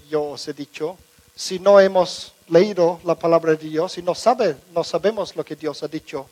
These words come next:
¿Entendéis? Entonces no nos puede traer al, al recuerdo lo que hemos leído, si no lo hemos leído. Y por eso dice, digo siempre, es muy importante que no solo estudiamos la palabra de Dios, sino que simplemente lo leemos,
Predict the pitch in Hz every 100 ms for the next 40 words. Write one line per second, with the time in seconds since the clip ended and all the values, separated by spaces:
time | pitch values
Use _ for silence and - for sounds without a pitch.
0 | _ 170 156 175 190 151 - - _ _
1 | _ - 139 151 151 202 190 - 151 170
2 | 156 - - 226 - 165 156 147 147 147
3 | 151 160 135 135 - 156 135 139 123 _
4 | _ 135 139 139 135 - 143 143 131 -
5 | 165 160 156 151 147 160 208 170 127 _
6 | _ _ 147 180 196 196 175 196 - 190
7 | 175 - 180 170 160 - 185 180 170 147
8 | 156 _ _ _ _ _ _ _ _ -
9 | 160 156 180 220 202 202 - 208 208 165
10 | 151 160 160 214 214 - 214 190 165 -
11 | 180 151 160 202 196 - 165 - 160 147
12 | 139 135 135 143 - - 240 202 196 180
13 | - - 254 220 220 220 - 180 180 170
14 | 185 277 269 165 - -